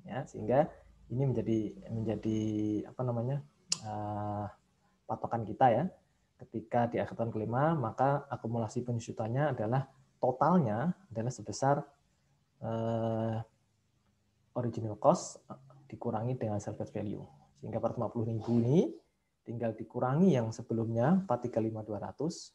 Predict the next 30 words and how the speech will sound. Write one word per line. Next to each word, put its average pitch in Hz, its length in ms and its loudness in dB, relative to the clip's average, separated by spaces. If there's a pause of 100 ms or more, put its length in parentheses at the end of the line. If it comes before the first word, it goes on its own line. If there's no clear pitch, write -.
(140)
maka 120 400 -4 (720)
ketemulah 131 400 -4
empat 113 240 -6
belas 113 160 -6
ribu - 80 -4
lima 107 160 -2
ratus. - 480 -10 (240)
Inilah 131 240 6
yang - 80 -6
akan 120 160 2
jadi 120 160 0
penyusutan 120 480 -2
tahun 107 160 0
kelima. 104 320 -4 (560)
Bukan 113 320 0
lagi 147 480 4 (240)
menghitung 120 480 -4
empat 117 160 -2
puluh - 80 -4
persen 143 320 4
kali 117 240 0
enam 113 240 -4
puluh 107 160 -8
empat - 80 -6
delapan 196 320 -8
ratus. - 400 -20 (240)
Ya. 135 160 -6 (240)
Karena 117 240 -4
kalau 117 80 0
dikalikan 127 500 4